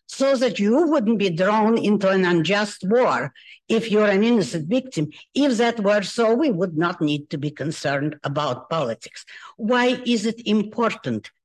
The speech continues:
to be concerned about politics? Why should we care about having the right social system? Because our lives are dependent on it, because those systems,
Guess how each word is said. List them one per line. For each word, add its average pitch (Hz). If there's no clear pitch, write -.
to 190
be 170
concerned 156
about 127
politics? 107
Why 214
should 220
we 233
care 233
about 160
having 190
the 175
right 202
social 190
system? 139
Because 214
our 190
lives 190
are 190
dependent 202
on 139
it, 110
because 202
those 196
systems, 240